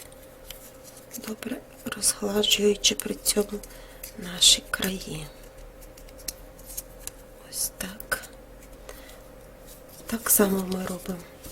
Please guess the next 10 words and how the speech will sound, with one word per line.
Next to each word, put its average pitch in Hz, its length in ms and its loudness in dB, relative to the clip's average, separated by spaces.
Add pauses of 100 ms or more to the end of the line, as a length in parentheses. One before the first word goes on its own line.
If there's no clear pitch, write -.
(640)
із 226 80 6
слідуючою 180 960 4 (140)
пелю-, 254 320 8
розміром 233 640 10
пелюсточок. 240 800 6 (500)
Нагріваємо. 196 1160 4 (840)
Я 214 120 8 (100)
беру 208 200 6
за 190 280 0 (120)
край, 160 520 -4